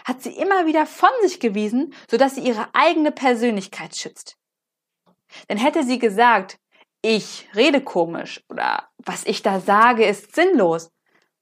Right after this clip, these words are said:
dann hätte sie durch das Ich ihre eigene Persönlichkeit jedes Mal mitverurteilt. Sie hat selbst also ihre Persönlichkeit geschützt, indem sie in dritter Person über ihre Worte, über ihre Stimme,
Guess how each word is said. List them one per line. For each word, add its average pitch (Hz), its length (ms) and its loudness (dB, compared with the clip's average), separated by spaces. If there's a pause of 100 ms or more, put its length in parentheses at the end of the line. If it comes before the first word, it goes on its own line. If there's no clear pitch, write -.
(100)
dann 208 120 0
hätte 285 260 2
sie 247 240 -2
durch 233 320 4
das 220 320 -4
Ich 349 340 -2 (300)
ihre 190 380 -2
eigene 247 480 2
Persönlichkeit 190 920 -4 (200)
jedes 247 580 2
Mal 196 300 4 (180)
mitverurteilt. 202 1080 -2 (960)
Sie 240 160 4
hat 262 160 0
selbst 285 320 4
also 220 220 2
ihre 240 220 2
Persönlichkeit 240 840 2
geschützt, - 420 -4
indem 240 400 2
sie 233 220 0
in 226 100 0
dritter 320 420 0
Person 254 640 0
über 226 280 0 (100)
ihre 302 320 2 (100)
Worte, 240 460 2 (240)
über 208 240 4
ihre 196 300 2
Stimme, 247 500 2